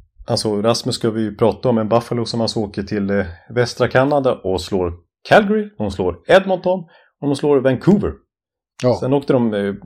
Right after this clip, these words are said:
Speaker 1: bara för det, på pumpen i sista, liksom, eh, matchen av den där roadtrippen, eh, mot Seattle. De är ett fem, men ändå, de har öppnat otroligt starkt. Och framförallt Rasmus. Han är, eh, nu är det ju den draftettan vi,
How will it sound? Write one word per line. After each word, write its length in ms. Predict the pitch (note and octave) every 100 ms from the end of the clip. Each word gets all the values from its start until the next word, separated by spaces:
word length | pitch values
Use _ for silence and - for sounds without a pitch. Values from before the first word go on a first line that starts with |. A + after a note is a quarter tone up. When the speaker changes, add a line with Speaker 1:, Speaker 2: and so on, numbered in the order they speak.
| -
Speaker 1:
bara 160 | B2 A2
för 80 | G#2
det, 120 | G2+
på 120 | F2
pumpen 380 | F#2+ A#2+ G#2 G#2
i 40 |
sista, 580 | F#2+ A#2 - C#3+ A2 F#2+
liksom, 420 | F2+ F2+ G2 F2+
eh, 180 | G2 G2+ - _ _
matchen 300 | G#2 G2 -
av 80 | F#2+
den 100 | F#2
där 120 | F#2
roadtrippen, 580 | F2+ F#2+ F#2+ G2 G2 F#2+
eh, 120 | F#2
mot 340 | F#2 G2 G#2 G2+
Seattle. 640 | - - - C3+ - A2+
De 100 | G2
är 120 | E2+
ett 200 | C#3 -
fem, 200 | - C3+ E2+
men 160 | G2 A2
ändå, 220 | C#3 G#2+
de 140 | F#2
har 220 | G2+ G2+ A2+
öppnat 300 | - A2 -
otroligt 480 | - - F#3 B2+
starkt. 300 | - G2+ E2+ - _
Och 140 | B2+
framförallt 460 | F3+ C3 F#3+ D#3+ -
Rasmus. 360 | F2+ - E2+ - _ _ _ _
Han 240 | G#2 A2
är, 300 | G#2+ G#2 G2 F#2 - - - - - - - - - - - -
eh, 260 | C#2+ C#2+ -
nu 260 | C3 F#3+
är 120 | D3+ B2+
det 60 |
ju 80 | A#2
den 180 | G#2 G2+
draftettan 520 | G#2+ G2 - - G2+
vi, 100 | F#2